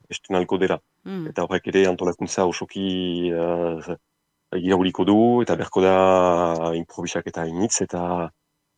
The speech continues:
Speaker 1: eh, egokitzapen hainitz. Iaz bezala, mm, krisi egoera batean ibiliko gira, eh, improvisaketan, baina, eh, ditugun baliabideekin.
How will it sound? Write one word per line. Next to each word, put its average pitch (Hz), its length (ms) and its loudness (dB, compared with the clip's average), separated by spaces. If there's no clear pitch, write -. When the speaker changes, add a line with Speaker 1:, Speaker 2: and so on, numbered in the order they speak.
Speaker 1:
eh, - 1080 -6
egokitzapen 101 640 2
hainitz. 101 460 2
Iaz 95 260 2
bezala, 120 640 6
mm, 98 420 -2
krisi - 380 -2
egoera 98 300 6
batean 95 320 2
ibiliko 90 360 -2
gira, 117 760 4
eh, 90 180 -4
improvisaketan, 98 800 -2
baina, 107 480 2
eh, 87 160 -6
ditugun 95 420 -4
baliabideekin. 90 680 -2